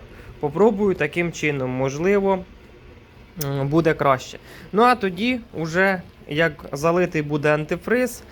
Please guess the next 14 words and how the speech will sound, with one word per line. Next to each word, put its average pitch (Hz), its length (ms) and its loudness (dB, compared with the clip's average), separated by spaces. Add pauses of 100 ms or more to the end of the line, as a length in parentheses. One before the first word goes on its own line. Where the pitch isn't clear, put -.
(260)
потрібно 160 460 0
буде 156 280 2
запускати 156 640 0
автомобіль, 185 560 0
прогрівати 165 720 0
до 147 240 2
робочої 151 440 0
температури 180 720 -2
і 220 200 0
дивитися, 160 640 -2
получилось 160 540 0
чи - 140 -2
не 165 80 0
получилось. - 680 -6